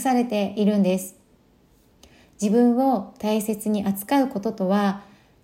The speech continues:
自分の過去もこれからの自分も否定しないことだと改めて実感しています。今日の内容はいかがでしたでしょうか？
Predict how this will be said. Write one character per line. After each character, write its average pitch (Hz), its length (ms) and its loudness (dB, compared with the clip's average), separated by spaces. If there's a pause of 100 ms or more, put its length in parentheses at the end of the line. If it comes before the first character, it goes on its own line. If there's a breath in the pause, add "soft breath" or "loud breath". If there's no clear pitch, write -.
自 196 140 0
分 240 240 6
の 254 240 2
過 247 140 -8
去 294 160 2
も 220 340 0 (320)
こ 262 120 -2
れ 320 100 4
か 320 140 -4
ら 320 100 0
の 277 80 0
自 196 220 0
分 202 240 2
も 220 420 0
否 - 120 -20
定 208 240 0
し 208 160 -2
な 214 120 2
い 208 80 -2
こ 202 140 -4
と 240 100 -4
だ 302 160 0
と 240 400 -2
改 214 300 0
め 285 100 2
て 214 240 -2
実 190 240 -6
感 196 200 2
し - 40 -10
て 196 120 -2
い 190 100 2
ま 196 180 4
す。 - 160 -4 (1800 soft breath)
今 240 100 6
日 226 60 4
の 214 80 0
内 208 240 2
容 226 180 2
は 262 300 0
い 208 100 -4
か 233 140 2
が 277 140 4
で 254 100 2
し 247 60 -6
た 240 100 0
で 214 80 0
し 202 120 -4
ょ 254 60 2
う 240 40 -4
か？ 220 260 -6